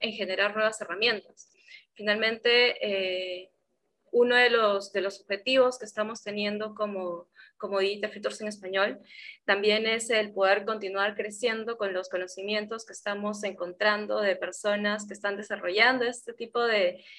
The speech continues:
de, de conocimiento en, en, en países hermanos y,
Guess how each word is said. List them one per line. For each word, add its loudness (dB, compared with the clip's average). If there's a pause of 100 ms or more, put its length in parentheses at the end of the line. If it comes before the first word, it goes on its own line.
(260)
de, 0 (680)
de 0
conocimiento 4
en, 0 (240)
en, 2
en -2
países 4
hermanos 4 (400)
y, -4